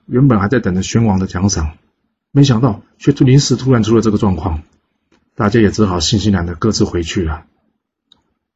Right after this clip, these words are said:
这宣王回到宫中呢，只要一闭上眼睛，就看见杜伯跟佐罗。他知道自己的时间不多了，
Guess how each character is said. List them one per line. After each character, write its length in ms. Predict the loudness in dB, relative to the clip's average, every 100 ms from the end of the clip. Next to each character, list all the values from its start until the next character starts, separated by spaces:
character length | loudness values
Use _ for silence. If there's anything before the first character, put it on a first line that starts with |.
| _ _ _ _
这 100 | -8
宣 260 | 0 2 4
王 160 | 2
回 140 | 2 0
到 140 | 0
宫 180 | 2 0
中 200 | 0 -2
呢， 140 | -4 -12 _ _ _ _ _
只 160 | -6 -2
要 80 | 0
一 120 | -2
闭 160 | 0 2
上 160 | 4 2
眼 140 | 0
睛， 320 | -2 -2 -4 _ _ _ _
就 160 | -4
看 200 | 0 0
见 180 | 2 0
杜 160 | 0 0
伯 180 | 0
跟 160 | -2 -2
佐 200 | -2 -2
罗。 180 | -2 -6 -10 _ _ _ _ _ _ _ _ _
他 200 | -6 -4
知 140 | -2
道 260 | -2 -4 -8 _ _ _ _ _
自 160 | -6 -4
己 80 | -4
的 100 | -4
时 180 | -6 -4
间 200 | -6 -6
不 80 | -6
多 300 | -6 -4 -4
了， 160 | -8